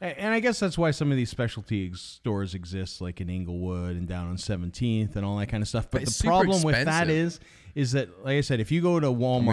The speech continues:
Speaker 1: Walmart
Speaker 2: have
Speaker 1: and you
Speaker 2: another
Speaker 1: buy
Speaker 2: Coke.
Speaker 1: a, uh,
Speaker 2: It's too good.
Speaker 1: double-decker bar, it'll cost you, like, a buck fifty, which is expensive for a chocolate bar. But if you go to the Scottish shop and buy it, it'll be, like, three bucks. You know,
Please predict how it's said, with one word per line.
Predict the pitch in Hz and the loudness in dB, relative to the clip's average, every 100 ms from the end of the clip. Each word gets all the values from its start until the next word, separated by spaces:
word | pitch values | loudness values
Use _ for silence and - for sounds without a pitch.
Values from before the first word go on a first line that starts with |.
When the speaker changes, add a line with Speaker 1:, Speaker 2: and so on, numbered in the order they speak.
| 107 | 2
Speaker 1:
Walmart | 92 | 2
Speaker 2:
have | - | 2
Speaker 1:
and | 123 | 2
you | 123 | 2
Speaker 2:
another | |
Speaker 1:
buy | 120 120 117 113 | 2 2 2 0
Speaker 2:
Coke. | 107 | 0
Speaker 1:
a, | 117 113 110 110 107 | 2 2 2 2 0
uh, | 98 98 98 95 92 | -2 -4 -4 -4 -6
Speaker 2:
It's | - | -10
too | 92 | -12
good. | 82 107 | -8 -2
Speaker 1:
double-decker | 139 131 113 127 - 113 | 0 0 0 -2 -2 -4
bar, | 104 98 | -2 -2
it'll | 98 98 | -4 -4
cost | 113 110 - | -2 -2 -2
you, | 101 | -6
like, | 98 | -6
a | 90 | -8
buck | 90 95 | -8 -8
fifty, | - 95 - 82 | -8 -10 -8 -10
which | 87 117 | -8 -6
is | 175 | -4
expensive | 175 - 196 175 165 | -6 -2 -2 -2 -4
for | - 123 | -4 -6
a | |
chocolate | - 98 87 92 85 | -4 -8 -8 -10 -10
bar. | 87 92 - - - - - - | -8 -6 -6 -8 -16 -20 -10 -4
But | 113 110 | -4 -2
if | 120 127 | -6 -4
you | 123 | 0
go | 135 135 | 2 0
to | - 135 120 | 0 0 0
the | 107 110 107 107 101 - _ _ - _ - | 0 -2 -2 -2 -4 -8 _ _ -20 _ -12
Scottish | - 147 143 123 | -2 0 2 0
shop | - 110 104 - | 0 -2 -2 -6
and | 95 101 | -4 -4
buy | 98 95 | -2 -4
it, | 95 | -6
it'll | 80 104 95 | -6 -6 -4
be, | 101 | -4
like, | 95 90 | -6 -8
three | - 101 | -6 -4
bucks. | 92 82 - - - _ _ _ _ _ | -4 -6 -10 -16 -16 _ _ _ _ _
You | 107 | -2
know, | 98 85 | -2 -4